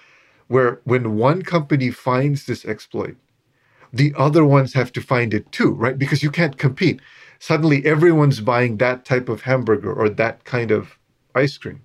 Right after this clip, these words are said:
right? That kind of sundae. And so you have to do it too, and you have to find new ways to compete.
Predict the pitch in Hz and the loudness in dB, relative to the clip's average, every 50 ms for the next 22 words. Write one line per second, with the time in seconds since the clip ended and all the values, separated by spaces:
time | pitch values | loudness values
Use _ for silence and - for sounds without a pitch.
0 | _ - - 120 135 139 139 - _ _ _ - 131 135 131 - - 135 139 143 | _ -6 -4 -2 -2 -4 -4 -10 _ _ _ -2 -2 0 0 0 0 2 2 0
1 | - - 180 214 202 131 101 - - _ - - - - - - - - - _ | 0 2 0 2 2 2 0 -2 -4 _ -20 -20 -20 -20 -20 -20 -20 -20 -20 _
2 | _ _ _ - 143 147 143 143 - - 156 147 139 131 123 120 107 - _ _ | _ _ _ 0 2 2 2 2 2 2 4 4 6 6 4 4 0 -4 _ _
3 | - 117 113 165 220 247 226 - - 147 127 139 156 190 190 - - 277 - - | -6 0 2 2 4 4 2 2 0 0 2 4 4 4 4 2 2 2 2 2
4 | - - - 127 123 143 180 175 - 165 143 - 143 123 113 113 127 185 202 170 | 0 0 0 2 4 4 4 4 2 0 0 0 0 0 0 0 2 4 4 4
5 | 160 151 143 - - 139 120 - 123 113 - 196 202 143 139 | 4 4 2 0 -4 -6 -6 -4 -6 -4 -2 0 0 0 0